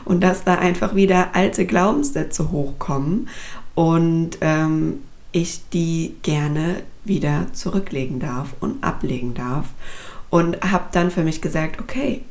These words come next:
es ist okay, dass ich diese, diesen kleinen Bruchteil von meiner sechsmonatigen, äh, Coaching-Ausbildung, ähm, vielleicht nicht so sehr liebe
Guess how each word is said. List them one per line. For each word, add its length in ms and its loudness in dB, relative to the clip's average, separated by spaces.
es 200 2
ist 220 -2
okay, 680 0
dass 340 -2
ich 380 0
diese, 560 4
diesen 280 2
kleinen 420 2
Bruchteil 760 2
von 160 4
meiner 260 6
sechsmonatigen, 1300 4
äh, 140 2
Coaching-Ausbildung, 1500 2
ähm, 260 4
vielleicht 560 4
nicht 320 6
so 220 6
sehr 180 8
liebe 540 2